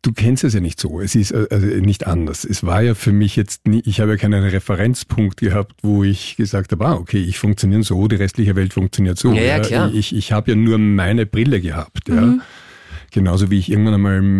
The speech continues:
Speaker 1: weiß ich nicht, im Teenageralter wurde bei mir einen, meine Augenwand von Anfang an relativ, also waren, ich war immer relativ stark fehlsichtig, ist immer besser geworden und im Teenageralter ist man dann einmal draufgekommen, ich habe irgendeine Winkelfehlsichtigkeit, irgendeine Pupille projiziert das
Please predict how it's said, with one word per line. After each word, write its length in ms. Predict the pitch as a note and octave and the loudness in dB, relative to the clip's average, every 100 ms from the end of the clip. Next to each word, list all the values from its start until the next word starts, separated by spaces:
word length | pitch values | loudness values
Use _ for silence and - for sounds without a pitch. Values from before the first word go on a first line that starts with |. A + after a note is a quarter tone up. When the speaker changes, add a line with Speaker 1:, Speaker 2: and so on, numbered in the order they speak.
| G2 F#2 | 0 0
Speaker 1:
weiß 140 | F#2 | 0
ich 60 | G2+ | 0
nicht, 280 | F#2+ F#2+ F#2+ | 0 0 0
im 160 | G2 | -2
Teenageralter 920 | - G2 A2 A2 G#2 F#2+ G2 - G2+ F#2+ | 0 0 0 0 -2 -2 -4 -2 0 2
wurde 180 | F#2+ | 0
bei 100 | F#2+ | 2
mir 140 | F#2+ F#2+ | 2 2
einen, 540 | F#2+ F#2+ F#2+ F#2+ G2+ | 2 2 2 2 2
meine 280 | G2 F#2 E2+ | 2 0 0
Augenwand 440 | F2 G2+ F2 F#2 | 0 0 0 -2
von 380 | - F#2+ F2+ F2+ | 0 2 2 2
Anfang 300 | F2 F2+ G2 | 0 0 0
an 160 | E2+ F#2 | 2 0
relativ, 320 | F2 F#2 F2 | 0 -2 0
also 240 | G#2 F#2 F2+ | 2 0 -2
waren, 560 | F2 E2 E2+ E2+ E2 | -6 -4 -2 0 0
ich 140 | F2 F2 | -2 -2
war 80 | F2 | 0
immer 160 | F2 | 2
relativ 320 | F2 E2+ F#2 | 0 0 -2
stark 260 | - F2+ - | -4 -4 -2
fehlsichtig, 680 | - F2 F#2+ G2+ - - - | -2 -2 0 -2 -2 -6 -6
ist 80 | - | -2
immer 140 | F2 | 0
besser 260 | - A#2 A#2+ | 0 0 0
geworden 380 | G2+ F#2+ F#2+ G2+ | 2 2 2 0
und 160 | F2+ | 0
im 120 | F2 | -2
Teenageralter 520 | F2+ G2+ G#2 G2 E2+ F#2+ | 0 0 2 0 0 0
ist 100 | F#2 | 0
man 80 | |
dann 120 | F#2 F2+ | 0 2
einmal 100 | F#2+ | 0
draufgekommen, 560 | F2 F#2 F#2+ F2+ F2+ - - - - _ | 0 0 2 2 0 -4 -18 -20 -20 _
ich 80 | - | -2
habe 100 | F2 | 0
irgendeine 680 | F2+ F#2 F2+ F2+ F2 E2+ | 2 2 2 2 0 0
Winkelfehlsichtigkeit, 1500 | F#2+ G2+ A2+ G2 - - F#2+ G2+ G2+ - F#2+ - F2 F#2 F#2+ | 0 0 0 -2 -4 -2 0 2 -2 0 -4 -2 0 2 0
irgendeine 340 | F#2 F#2+ F#2+ F#2 | 0 2 2 0
Pupille 440 | - F#2+ G2+ F#2+ | -2 -2 0 0
projiziert 460 | G2 G2 F2+ G2+ G#2 | 0 -2 -2 -4 -2
das 200 | F#2+ | -6